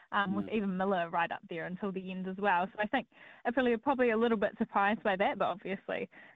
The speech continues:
Speaker 1: uh, still very happy with how both riders performed, especially after Alesia's massive high side <laughs> on Saturday. Uh, they've got to be happy that he finished only one place behind the championship leader.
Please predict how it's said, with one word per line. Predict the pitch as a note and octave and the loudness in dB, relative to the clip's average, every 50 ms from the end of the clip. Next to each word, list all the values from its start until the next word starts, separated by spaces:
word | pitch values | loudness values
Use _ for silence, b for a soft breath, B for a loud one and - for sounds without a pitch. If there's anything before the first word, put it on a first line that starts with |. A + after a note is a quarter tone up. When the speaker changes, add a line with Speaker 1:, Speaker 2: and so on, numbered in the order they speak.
| B - | B 0
Speaker 1:
uh, | G#3 G#3 G#3 G#3+ - | 2 2 2 2 0
still | - A3+ G#3 G#3 G3+ - - | 0 2 2 2 0 -2 -6
very | - G#3+ G#3 G#3 A3+ C4+ B3 G#3+ G3+ A#3 | -4 -2 0 2 2 4 4 4 4 4
happy | A3 G3 G3+ G#3+ F#3+ F3+ | 4 2 2 0 0 0
with | F#3 G3 - | -2 -2 0
how | - G3 F#3+ F#3+ F#3+ | 2 2 4 4 2
both | F#3+ - G#3 A#3+ F#4 F4+ - - | 2 2 2 2 2 2 2 2
riders | A3 G#3 G3+ G#3+ G#3+ - | 2 2 2 2 0 0
performed, | A3 G#3 - - G#3+ G3+ G3 F#3+ | -4 -4 0 0 0 2 2 0
especially | G3+ G#3 - A3+ G#3+ - - G3+ F#3+ | -2 -2 -2 -4 -4 -2 0 2 2
after | F#3+ F#3+ G3+ - - G3+ F#3 - G3 | 2 0 0 -2 -4 -4 -2 0 0
Alesia's | G3+ F#3 F#3+ G#3 - - G3+ G#3 G#3+ A3 A3+ - | 0 2 2 0 0 -2 -2 -2 -2 -4 -6 -6
massive | - G#3+ A3+ A#3 C4 C4+ C#4 C#4 C4 B3 A3 - G3+ A3+ - | -6 -6 -4 -4 -4 -2 0 0 0 0 0 0 -2 -2 0
high | - F3 G#3+ A3+ A3 - | 0 0 0 0 -2 -2
side | - - G#3+ G#3+ - - - | -2 -2 -2 -2 -4 -4 -2
<laughs> | - C#4 - - B B B B B B B B B _ | -2 -2 -2 -4 B B B B B B B B B _
on | F4+ C4+ C4 C#4+ C#4 - | 0 2 2 2 2 2
Saturday. | C4 A#3+ A3+ A3 G#3+ F#3+ G3+ F3+ E3+ F#3 - | 0 2 2 2 2 2 2 2 2 2 0
Uh, | - G3+ F#3+ G3 G3 | 0 2 2 2 2
they've | F3 G3 G3+ G3+ | 2 0 0 0
got | - G3 | 0 -2
to | G3 | 0
be | G#3 F#3+ | -2 -2
happy | G3 - G#3 G#3 G3+ F#3 | 0 0 0 2 2 0
that | F#3 E3+ | 2 0
he | F#3+ | 0
finished | G#3+ - - F#3+ G3+ F#3+ - - | -2 -4 -4 -6 -6 -6 -6 -6
only | - F#3+ F#3 F3+ | -6 -4 -4 -2
one | F3 E3+ E3+ F3 F3 F#3+ | 0 0 0 0 -2 -2
place | - G3+ F3+ F3+ - _ | 0 0 0 0 -2 _
behind | - - - F#3+ F#3+ G3 F#3+ | -8 -4 -2 -2 -2 -2 -4
the | F#3+ | -6
championship | - - F#3+ G#3 G#3 F#3 F#3+ - - - | -6 -6 -4 -4 -4 -4 -6 -6 -8 -4
leader. | F3+ F#3+ G3 F#3 E3+ G3 | -2 -2 0 0 0 -2